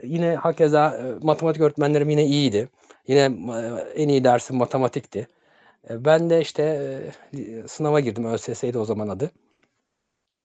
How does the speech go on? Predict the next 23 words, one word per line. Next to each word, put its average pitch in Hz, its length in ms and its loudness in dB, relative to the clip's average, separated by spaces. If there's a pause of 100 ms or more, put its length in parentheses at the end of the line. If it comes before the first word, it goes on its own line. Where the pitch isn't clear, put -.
(140)
Bu 147 60 2
arada 135 120 4
İzmir 139 280 4
Anadolu 139 280 6
Öğretmen 143 240 4
Lisesi 131 440 -4 (400)
çıkışlıyım. - 520 -4 (500)
E, 110 160 -6
daha 127 200 8
öncesinde, 135 680 0 (180)
e, 110 120 -8
beşinci 127 280 0
sınıfı 139 240 -4
bitirdiğimde 139 580 0 (440)
tekrar 135 300 2
bir 120 60 -4
sınava 110 320 0
girdik. 107 480 -6
O 135 80 0
sınavda 135 460 0
da 113 120 4
işte - 440 -8 (640)
A-, 131 160 -8